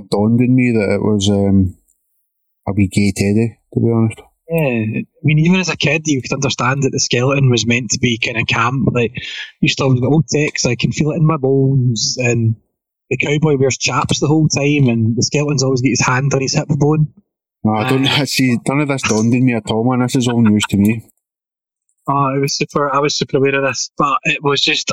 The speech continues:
Speaker 2: a cracking T V show. I like it. I can remember the theme tune, I can remember the opening scenes and everything. It was just great. I loved Super Ted, and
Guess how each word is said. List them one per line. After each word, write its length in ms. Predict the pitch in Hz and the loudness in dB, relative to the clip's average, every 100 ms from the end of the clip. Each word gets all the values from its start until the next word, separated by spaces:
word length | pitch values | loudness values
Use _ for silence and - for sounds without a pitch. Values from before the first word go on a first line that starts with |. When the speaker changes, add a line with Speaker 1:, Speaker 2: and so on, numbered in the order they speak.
| - | -6
Speaker 2:
a 140 | 123 | -6
cracking 480 | - 127 123 - 127 | -4 -4 -2 -2 -2
T 160 | - 120 | 0 0
V 100 | 131 | 2
show. 220 | - 156 | 2 2
I 60 | 131 | 2
like 220 | 127 - | 0 0
it. 120 | 165 - _ - - - | -4 -4 _ -16 -12 -10
I 60 | 123 | -6
can 120 | 135 | -2
remember 220 | 131 131 | 0 0
the 60 | 123 | 0
theme 200 | - 139 | 0 0
tune, 200 | - 147 | 0 0
I 40 | 127 | 0
can 120 | 120 | 0
remember 160 | 117 117 | 0 2
the 80 | 117 | 0
opening 380 | 120 127 117 | 2 0 0
scenes 400 | 104 - 135 139 | -2 0 2 2
and 80 | 120 | 2
everything. 380 | 120 135 - 131 | 0 -2 -2 -2
It 80 | 117 | 0
was 80 | 120 | 0
just 160 | - | 0
great. 180 | 107 123 | 0 0
I 40 | 131 | 0
loved 180 | 127 | -2
Super 260 | - 175 165 | -2 -2 -2
Ted, 240 | - 156 135 - _ _ _ _ _ | -2 -2 -4 -10 _ _ _ _ _
and 200 | 110 107 | 0 2